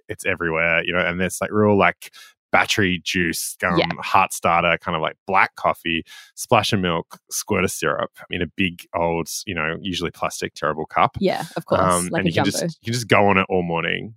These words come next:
Speaker 2: Yeah.
Speaker 1: slash all day. I just wanna find more like that in Melbourne.
Speaker 2: Yeah.
Speaker 1: Like, and it, we also
Speaker 2: There
Speaker 1: published
Speaker 2: we
Speaker 1: a story recently, which was like, "Why are iced coffees so expensive?"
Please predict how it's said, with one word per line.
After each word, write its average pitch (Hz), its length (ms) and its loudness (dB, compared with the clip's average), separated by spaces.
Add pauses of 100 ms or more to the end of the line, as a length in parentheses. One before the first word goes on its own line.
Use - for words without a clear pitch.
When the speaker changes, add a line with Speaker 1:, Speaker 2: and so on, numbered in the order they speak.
(180)
Speaker 2:
Yeah. 180 220 0
Speaker 1:
slash - 240 -4
all 87 120 -4
day. 82 260 0 (260)
I 98 60 -2
just - 240 -6
wanna 147 100 2
find 90 320 0
more 82 160 0
like 82 220 -2
that 76 320 0
in 82 100 -8
Melbourne. 80 400 -6 (400)
Speaker 2:
Yeah. 160 300 2
Speaker 1:
Like, 175 100 -2
and 104 260 -2 (180)
it, 110 160 -4
we 110 140 4
also 110 280 4
Speaker 2:
There 185 140 6
Speaker 1:
published 104 220 6
Speaker 2:
we 101 40 4
Speaker 1:
a 101 40 2
story 101 240 4
recently, 95 300 2
which 92 160 -2
was 98 100 0
like, 104 100 4
"Why 120 460 6
are 131 300 6
iced 101 180 0
coffees 101 300 -4
so 101 160 2
expensive?" - 580 -2